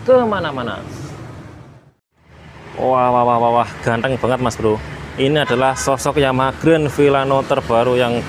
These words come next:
baru launching kemarin ya. Ini launching kemarin semingguan ya, semingguan.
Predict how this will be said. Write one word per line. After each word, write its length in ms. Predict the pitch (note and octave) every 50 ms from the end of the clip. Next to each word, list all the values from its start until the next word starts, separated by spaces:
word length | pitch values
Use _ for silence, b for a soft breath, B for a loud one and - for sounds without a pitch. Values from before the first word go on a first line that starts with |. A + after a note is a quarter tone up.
| -
baru 480 | A2 G#2 G#2+ A2 A#2 B2 A#2+ A#2+ A#2 A2+ G#2 - - - - - -
launching 560 | C#3+ D3 D#3+ E3+ E3 - F3 D#3+ D3+ C#3+ C3+
kemarin 400 | C3 B2+ B2+ B2 A#2+ A#2 B2 A#2
ya. 160 | G#2+ G2 G2 G#2+ A2 - - - - - - - - - - -
Ini 200 | B2+ C#3 E3 G3+ G#3+
launching 680 | G3+ F#3 D#3 C#3+ C3+ C3+ C3 C3+ B2 - F3 F#3 F#3 F3 E3
kemarin 600 | D#3+ D3+ D3 C#3+ D3 D#3 E3+ F3 F3 F3 F3 E3+
semingguan 640 | - D#3+ D3+ D#3 C#3+ C3+ A#2+ B2 B2 C3 C3+ C3
ya, 160 | A2 A2 B2 B2
semingguan. 880 | - B2 A#2+ A#2+ A#2 A#2 A2 A2 A#2+ B2 C3 C#3+ D3+ D#3+ F3 F#3 F#3